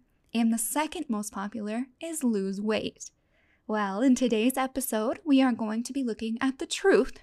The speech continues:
behind some of the most harmful and ridiculous weight loss scams. These scams are everywhere, and because losing weight is just <laughs> so goddamn hard to do, it's clear that these scams are here to stay.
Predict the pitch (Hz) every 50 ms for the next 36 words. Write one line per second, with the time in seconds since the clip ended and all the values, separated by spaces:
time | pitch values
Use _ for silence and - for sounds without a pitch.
0 | _ - - 226 202 214 202 196 202 208 - 214 220 208 208 190 196 196 190 -
1 | - - - - 294 302 311 - - 330 320 320 285 220 214 196 - - 165 -
2 | 233 247 247 - 269 247 247 254 - - - - - - - - - - - -
3 | - - - 220 240 - - _ _ _ _ _ _ _ _ _ - - 226 247
4 | 240 240 - - 226 214 208 202 202 202 202 - - 190 208 196 - - 226 254
5 | 240 208 220 208 190 202 - - - - 233 - _ _ _ _ _ _ _ -
6 | 220 214 285 320 339 349 330 - 370 339 320 320 320 320 302 330 311 302 302 302
7 | 320 - 247 247 - - 262 254 - - - 233 240 277 285 277 233 208 - -
8 | 226 262 277 226 233 247 262 269 269 285 269 269 269 269 247 226 226 202 226 226
9 | 247 262 285 285 - _ _ _ _ _ _ - 226 262 - - - - 233 240
10 | 269 294 302 302 294 - 220 220 220 226 226 277 - - - 226 240 254 285 277
11 | 240 208 202 202 226 226 220 233 226 202 - - - 208 202 185 - -